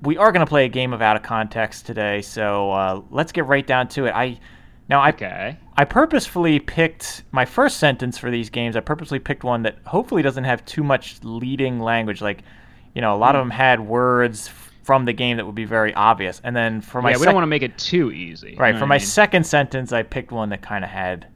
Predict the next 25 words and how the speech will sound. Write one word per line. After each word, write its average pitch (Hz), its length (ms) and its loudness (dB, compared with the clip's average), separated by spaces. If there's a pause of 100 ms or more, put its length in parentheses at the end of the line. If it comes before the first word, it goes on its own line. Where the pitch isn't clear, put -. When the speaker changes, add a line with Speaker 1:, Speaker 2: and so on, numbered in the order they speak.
(120)
Speaker 1:
had 95 220 -10
one 87 240 -10
with, 85 240 -14 (140)
with 98 140 -16
some, - 220 -12 (180)
a 113 80 -2
Speaker 2:
Yeah. 110 100 -2
Speaker 1:
word 98 180 -2
from 90 320 -6
the, 87 220 -10 (120)
from 101 140 -8
the 95 60 -10
game. 85 320 -14
So. - 260 -14 (280)
Speaker 2:
Well, 170 160 0
with 170 160 -2
that 220 200 0
in 214 140 -2
mind, 143 600 -4
Andrew, 110 520 -8
um, 110 760 -2 (600)
why 151 240 -2
don't 196 180 -6
we 156 160 0
make 139 540 -6